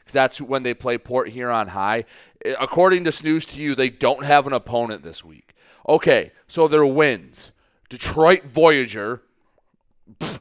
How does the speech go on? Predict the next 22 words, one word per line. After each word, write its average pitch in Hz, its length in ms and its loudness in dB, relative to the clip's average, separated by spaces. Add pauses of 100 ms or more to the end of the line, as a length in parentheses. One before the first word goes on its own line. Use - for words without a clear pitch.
(160)
who 151 200 -8
knows? 110 440 -4 (340)
Pontiac 196 680 4 (100)
<laughs> - 40 -12
Arts 165 340 4
and 139 240 -8
Tech, 127 440 2 (220)
sounds 147 400 2
like 170 180 2
a 156 40 -2
museum. 120 760 -6 (280)
A 135 140 0
forfeit 202 580 4
over 175 260 6
Mount 160 320 6
Clemens, 123 480 0 (340)
and 156 140 -2
Detroit 180 540 2
Edison 165 440 2
Public 156 460 2
School 151 500 -2
Academy. 87 640 -6